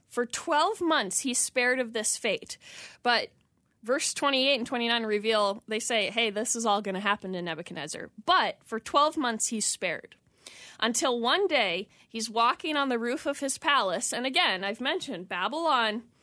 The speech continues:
probably, I, there's the, the, the seven wonders of the ancient world. It's speculated the Hanging Gardens of Babylon are, are one of those seven wonders, and scholars haven't had, like, full identification of it, but it's a magnificent place. And,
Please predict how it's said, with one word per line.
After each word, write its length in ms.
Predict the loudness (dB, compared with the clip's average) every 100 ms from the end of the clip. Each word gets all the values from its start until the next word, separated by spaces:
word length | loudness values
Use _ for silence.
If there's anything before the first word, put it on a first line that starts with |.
| _ _ _ _ _ _
probably, 420 | 0 2 2 0
I, 240 | 0 -2 -6 -20 -20 -20 _ -6
there's 220 | -2 0
the, 180 | 2 2 0 -2
the, 280 | 0 2 2 0
the 120 | -4
seven 300 | 2 4 4
wonders 340 | 4 4 4 2
of 80 | 2
the 120 | 4
ancient 360 | 2 2 0
world. 280 | 2 4 4
It's 160 | 2 2
speculated 500 | 0 2 4 4 4
the 80 | 2
Hanging 540 | 2 2 4 6 6
Gardens 480 | 6 6 6 4 4
of 140 | 2
Babylon 680 | 4 4 4 4 4 4 2 0
are, 200 | 2 2
are 180 | 2 0
one 240 | 2 2
of 120 | 2
those 180 | 0 0
seven 340 | 2 2 2 2
wonders, 480 | 2 2 0 0
and 160 | 0 -2 -4 -18 -6
scholars 400 | 0 2 2 2
haven't 400 | 2 2 2 -2 _ -20 -4
had, 160 | -2
like, 160 | -2 -4
full 300 | 2 4 6
identification 840 | 6 4 2 0 2 2 2 2
of 140 | 2 4
it, 160 | 4
but 220 | 4 2 0 -12 -4
it's 180 | -2 2
a 60 |
magnificent 680 | 4 4 4 4 2 0 0
place. 340 | 2 2 2 2
And, 180 | 0